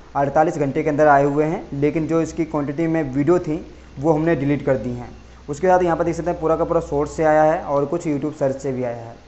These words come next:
तो यहाँ पर ये channel काफ़ी अच्छा होने वाला है। अगर आप लोग लेना चाहते हैं तो किस तरीके से लेंगे, सबसे पहले हम उसके बारे में बात कर लेते हैं।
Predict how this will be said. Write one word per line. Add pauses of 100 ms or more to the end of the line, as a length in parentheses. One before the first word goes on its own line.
(440)
तो
यहाँ
पर
ये
channel
काफ़ी
अच्छा
होने
वाला
है।
अगर
आप
लोग
लेना
चाहते
हैं (440)
तो (100)
किस
तरीके
से
लेंगे,
सबसे
पहले
हम
उसके
बारे
में
बात
कर
लेते
हैं।